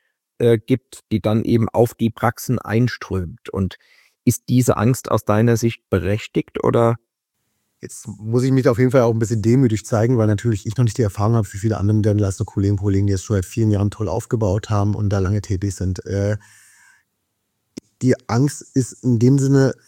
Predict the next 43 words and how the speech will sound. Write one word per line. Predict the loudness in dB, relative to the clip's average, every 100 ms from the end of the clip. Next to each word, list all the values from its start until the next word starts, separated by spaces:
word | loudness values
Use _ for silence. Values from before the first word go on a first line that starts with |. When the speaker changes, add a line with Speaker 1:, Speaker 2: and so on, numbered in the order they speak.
| -16
Speaker 2:
mm, | -6 -2 -2 -2
aus | 0
meiner | 4 4
Sicht | 2
nicht | 0
ganz | -2 -2
berechtigt, | -2 0 0 0
weil |
man | 0 0
muss | 0
sich | 0
natürlich | -2 -2 -4
fragen, | 0 2
wie | 2 2
viele | 0
Aufgaben | 0 -2 -2 -2 0
übernehmen | 0 0 0
aktuell | -2 -2 -2
Fachärzte | 0 -6 -4 -8 -6 -8
und | -8
Ärzte? | -10 -10 -12 -8 -4
Wie |
viele | -2 -2
Aufgaben | -4 -2 0 0
können | 2 2
man | 4
genauso | 4 6 6 6 4
auch | 2 0
wieder | 0
zurückdelegieren? | 0 0 0 2 0 -2 -6 -8 -12 _ _ _ _ -12
Äh, | -6 -4 -4 -6
einfaches | -4 -2 0 -2 -2
Beispiel, | -4 -2 -4
viele | -2 0
Patienten, | 0 -4 -2 -2 0
Patienten | 0 0 0
kommen | 2 2
nur | 0
zu | -2 2
mir, | 4 6
weil | 4
sie | 2
ein | 0 0 0